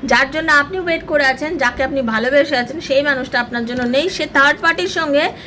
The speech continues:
দিব্য ভালো আছে, আপনাকে একলা ফেলে দিয়ে, আপনাকে একলা ছেড়ে দিয়ে, আপনার ভালোবাসাকে অস্বীকার করে সে চলে গেছে এবং আপনি ভীষণ কষ্টের মধ্যে দিয়ে এবং যন্ত্রণার মধ্যে দিয়ে যাচ্ছেন। এবং আপনার পার্টনার বর্তমানে এই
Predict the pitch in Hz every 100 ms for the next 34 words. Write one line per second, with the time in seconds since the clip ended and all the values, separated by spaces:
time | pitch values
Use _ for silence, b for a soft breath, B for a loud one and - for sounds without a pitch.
0 | B B 247 226 370 - 381 415 392 349
1 | 294 226 - - 196 - 285 262 294 311
2 | 330 - 277 - 320 339 349 294 285 254
3 | 233 269 440 294 262 269 277 262 262 269
4 | 277 294 277 294 269 262 - 269 247 226
5 | 240 269 277 277 269 247 - 302 339 339
6 | 339 247 233 277 285 302 330 311 285 254
7 | 269 254 262 311 339 269 330 339 370 285
8 | 269 - 269 269 247 247 240 247 B B
9 | B B 240 285 247 233 233 277 294 294
10 | 233 214 196 185 160 180 - - - 285
11 | - 302 339 - 427 466 392 381 349 359
12 | 320 294 392 - 339 320 247 190 - B
13 | B B - 294 349 294